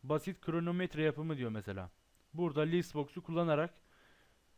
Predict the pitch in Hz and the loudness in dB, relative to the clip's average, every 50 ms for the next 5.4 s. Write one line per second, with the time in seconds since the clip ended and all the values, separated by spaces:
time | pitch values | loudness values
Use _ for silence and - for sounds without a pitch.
0 | _ _ _ _ _ _ _ _ _ _ _ _ _ _ _ _ _ _ - 131 | _ _ _ _ _ _ _ _ _ _ _ _ _ _ _ _ _ _ -8 -2
1 | 139 147 165 170 165 165 170 165 165 170 170 156 180 160 - - 139 123 113 113 | 2 4 4 6 6 6 6 6 4 4 4 4 2 2 2 0 -4 -2 -2 -2
2 | 107 113 117 127 127 - 131 127 135 131 165 180 143 - - 107 95 - - - | -2 -2 -4 -4 -4 -4 -6 -6 -4 -2 0 0 0 0 -2 -6 -6 -6 -10 -16
3 | - _ _ _ _ _ - - - - 120 - - 160 160 165 165 170 180 180 | -20 _ _ _ _ _ -20 -12 -8 -8 -6 -2 0 2 2 2 2 2 2 2
4 | 175 165 - - 175 165 139 160 165 156 143 135 127 107 92 - - - - - | 2 2 2 2 0 2 2 0 0 0 0 -2 -2 -4 -4 -6 -10 -20 -20 -6
5 | - 175 175 160 165 170 175 185 | -2 0 2 4 4 4 2 0